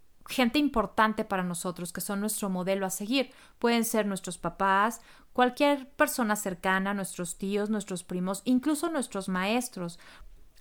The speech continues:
Y entonces esa información se queda tatuada en nuestra mente y a lo largo de nuestra vida y en nuestra vida adulta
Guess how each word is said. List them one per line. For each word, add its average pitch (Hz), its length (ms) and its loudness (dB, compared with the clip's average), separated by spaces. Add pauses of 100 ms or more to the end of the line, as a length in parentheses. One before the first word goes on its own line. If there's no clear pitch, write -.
(160)
Y 277 100 4
entonces 294 880 2
esa 240 280 4
información 214 640 -2
se 185 160 -4
queda 185 320 -2
tatuada 220 460 2
en 240 80 4
nuestra 247 320 -2
mente 208 480 -2 (240)
y 220 140 6
a 220 100 12
lo 214 120 8
largo 285 360 10
de 302 120 6
nuestra 220 360 2
vida 190 320 0
y 185 160 -2
en 170 80 0
nuestra 170 260 -2
vida 190 200 0
adulta 220 420 2